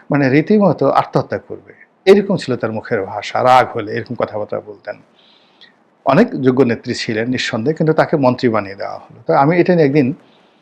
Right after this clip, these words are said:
একজন সচিবের সঙ্গে কথা বলছিলাম যে, "সচিব সাহেব, এটা কেন হলো, কিভাবে হলো?"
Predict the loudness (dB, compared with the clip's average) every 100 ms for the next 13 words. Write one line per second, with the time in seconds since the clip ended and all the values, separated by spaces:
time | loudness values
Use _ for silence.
0 | _ -2 0 0 0 0 2 2 0 -2
1 | -4 -4 -8 -8 -8 -6 -4 -2 -2 -2
2 | 0 0 0 -4 _ _ _ _ -20 -14
3 | -2 -2 -2 0 2 2 -4 -8 -8 -6
4 | -6 -8 -12 -18